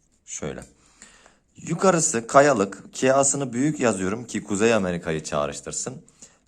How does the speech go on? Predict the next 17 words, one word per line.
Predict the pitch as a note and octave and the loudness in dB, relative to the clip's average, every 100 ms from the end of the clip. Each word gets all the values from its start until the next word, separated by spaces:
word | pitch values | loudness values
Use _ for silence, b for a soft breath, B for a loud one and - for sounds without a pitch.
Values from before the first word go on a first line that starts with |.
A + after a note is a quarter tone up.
| b - | b -2
Aşağısı | E3 D#3 D3+ B2 - D3+ - | 0 2 2 2 -2 -4 0
Ant, | A#2+ C#3+ D#3 | 2 2 0
Şili'de. | - A2+ F2 - C2 - _ b b b b b b b b b b b | -4 -2 -4 -6 -10 -12 _ b b b b b b b b b b b
Sonra | - - G3+ G3 D3+ D3+ - - | 0 4 4 4 2 0 -10 -10
hani | C#3+ D3 C#3+ | -4 -2 4
Alp | D3 D3 | 4 4
Himalaya | D3+ D3 D3 D3 - - - - | 0 0 2 0 -4 -16 -20 -6
diyoruz | C#3 F#3+ E3 | 0 0 0
ya | G#2+ | -4
sürekli. | - E2 - - b b b | -4 -8 -8 -16 b b b
Şu | - - | -8 -6
üçgen | - - D#3+ - F3 F3+ | -4 -2 -2 2 2 2
Hindistan, | D#3+ E3 F3+ - C3 C#3+ | 2 2 0 2 0 0
bunun | C3+ D#3+ | -2 0
arkasında | D#3 D3+ B2+ A#2+ C#3 | 2 2 0 -4 -4
Himalaya | D#3+ B2 B2+ C3 C#3+ A#2+ | -4 0 0 2 2 2
var. | E2+ F#2+ - | 0 -2 -6